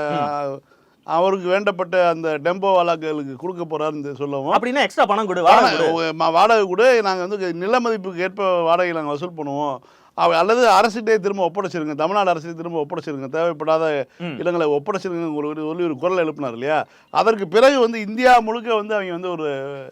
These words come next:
Speaker 2: அச்சத்துக்கு உள்ளாக்கிட்டாங்க. அது வந்து முதல் குரலே இங்க தமிழ்நாட்டுல இருந்து போச்சு அது.
Speaker 1: அதே தான் இனிமேல் வரக்கூடிய ஒரு விமான நிலைய விரிவாக்கத்துல அதுலயாவது தமிழ்நாட்டை இவர்கள் ஏமாத்தாம இருக்கிறதுக்கு ஆரம்பத்திலேயே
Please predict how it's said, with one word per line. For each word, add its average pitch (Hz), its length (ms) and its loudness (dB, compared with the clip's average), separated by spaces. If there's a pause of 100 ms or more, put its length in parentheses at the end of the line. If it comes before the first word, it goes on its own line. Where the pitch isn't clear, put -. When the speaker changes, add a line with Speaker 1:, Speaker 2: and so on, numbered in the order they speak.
Speaker 2:
அச்சத்துக்கு 156 400 -8
உள்ளாக்கிட்டாங்க. 117 540 -6 (220)
அது 170 200 2
வந்து 233 180 2
முதல் 240 300 4
குரலே 233 280 2
இங்க 220 120 -2
தமிழ்நாட்டுல 190 400 0
இருந்து 170 500 -4
போச்சு 135 280 -8
அது. - 280 -18 (240)
Speaker 1:
அதே 233 400 2
தான் 277 220 0
இனிமேல் 269 540 -4
வரக்கூடிய 233 720 0
ஒரு 190 160 0 (500)
விமான 220 380 0
நிலைய 143 280 -4
விரிவாக்கத்துல 139 720 -2 (140)
அதுலயாவது 277 600 2
தமிழ்நாட்டை 226 400 -2
இவர்கள் 180 300 -2
ஏமாத்தாம 220 500 -2
இருக்கிறதுக்கு 175 420 -4
ஆரம்பத்திலேயே 226 1080 2